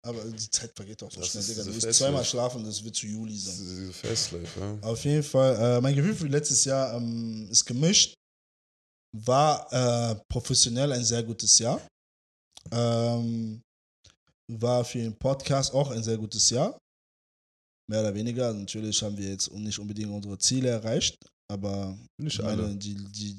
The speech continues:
Speaker 1: wir haben auch viele Ziele erreicht für den
Speaker 2: So.
Speaker 1: Podcast, so. Ähm, äh, aber, ja, ich war in Kamerun.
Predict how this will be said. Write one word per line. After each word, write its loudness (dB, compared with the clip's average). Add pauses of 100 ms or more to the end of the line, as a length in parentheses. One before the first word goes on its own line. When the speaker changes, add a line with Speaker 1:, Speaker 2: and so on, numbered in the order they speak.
(160)
Speaker 1:
wir -2
haben 0
auch -4
viele -6
Ziele 6
erreicht -2
für -6
den -6
Speaker 2:
So. -2
Speaker 1:
Podcast, -2
so. -2 (880)
Ähm, -4 (1160)
äh, -4 (1700)
aber, -4 (340)
ja, -4
ich 0
war 0
in -4
Kamerun. 0